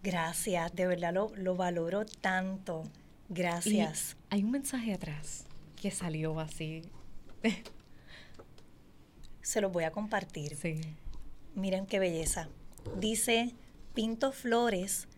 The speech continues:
Speaker 1: para que así no mueran". Frida Kahlo. Wow.
Speaker 2: Eh, que,
Speaker 1: Wow.
Speaker 2: que siga fluyendo, eh, ese, ese don, ese talento, esa inspiración que está en ti, porque así mismo nos inspiras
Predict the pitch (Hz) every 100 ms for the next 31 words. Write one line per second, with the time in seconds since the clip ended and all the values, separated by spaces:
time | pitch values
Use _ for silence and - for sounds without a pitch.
0 | - - - 190 180 175 190 175 - 220
1 | 220 240 - 175 175 180 208 - 175 170
2 | 165 160 160 160 156 - - - - 185
3 | 165 160 165 160 151 151 151 - - -
4 | 165 156 165 170 170 175 - - - -
5 | - 175 180 156 156 - 190 160 160 165
6 | 160 160 160 214 214 175 185 254 202 190
7 | 202 156 - - - - 170 165 - -
8 | - - - 175 - 185 180 180 - 196
9 | 180 180 175 170 160 190 175 175 - 170
10 | 175 - - - - - - - 165 180
11 | 175 208 190 190 - 175 175 160 160 160
12 | 160 156 165 175 196 - - - - -
13 | 175 180 175 180 175 196 190 190 - -
14 | 175 160 - -